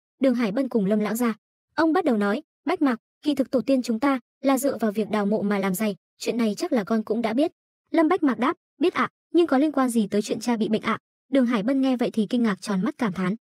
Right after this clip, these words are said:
"Đó không phải là đào trộm mộ sao? Lão Lâm, tổ tiên của ông cũng can đảm thật đấy." Lâm Bách Mặc giải thích,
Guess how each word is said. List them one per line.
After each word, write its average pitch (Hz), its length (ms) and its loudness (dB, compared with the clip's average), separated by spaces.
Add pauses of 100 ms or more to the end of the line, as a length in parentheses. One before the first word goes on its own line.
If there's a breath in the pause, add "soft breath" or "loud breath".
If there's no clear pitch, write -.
(180)
"Đó 262 140 0
không 349 140 -2
phải 247 180 -2
là 196 100 0
đào 202 180 0
trộm 208 200 -2
mộ 208 100 0
sao? 277 260 -4 (200)
Lão 247 220 0
Lâm, 311 180 2 (240)
tổ 262 120 2
tiên 302 200 2
của 262 100 -2
ông 240 200 0
cũng 247 160 -2
can 254 140 0
đảm 208 180 0
thật 190 140 -6
đấy." 190 220 0 (380)
Lâm 320 160 4
Bách 359 140 2
Mặc 269 160 2
giải 208 180 -4
thích, 359 180 0